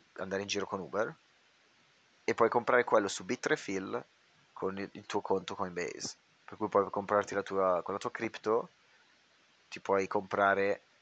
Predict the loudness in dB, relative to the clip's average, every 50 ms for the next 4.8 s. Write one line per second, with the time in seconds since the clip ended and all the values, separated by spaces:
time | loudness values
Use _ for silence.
0 | _ _ _ -6 -2 -2 -2 -2 -2 -2 0 0 0 0 2 0 0 0 0 2
1 | 2 2 2 2 -2 -6 _ _ _ _ _ _ -18 -16 -10 -6 -4 -2 -2 -2
2 | -2 -2 -4 -4 -4 -2 -4 -4 -4 -2 0 2 2 2 2 0 0 -2 -2 -2
3 | -4 -4 0 0 0 0 -2 -2 -6 -4 -2 -2 -2 -2 -2 -2 -2 -2 -2 -4
4 | -6 -4 -2 0 0 0 -2 -4 -6 -8 -6 -2 0 0 0 -2